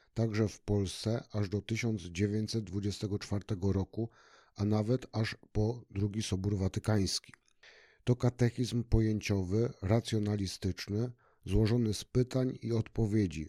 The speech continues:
które były formułowane w terminologii scholastycznej teologii. Z tym katechizmem łączy się metoda analizy i objaśnienia tekstu, tak zwana metoda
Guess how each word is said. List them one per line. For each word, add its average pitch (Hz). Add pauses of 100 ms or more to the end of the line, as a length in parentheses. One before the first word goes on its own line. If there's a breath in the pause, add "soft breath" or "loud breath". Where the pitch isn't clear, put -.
które 98
były 104
formułowane 110
w -
terminologii 107
scholastycznej 104
teologii. 101 (840 loud breath)
Z -
tym 151
katechizmem 110
łączy 123
się 107
metoda 110
analizy 104 (440 loud breath)
i 143
objaśnienia 113
tekstu, - (380 soft breath)
tak 127
zwana 110
metoda 101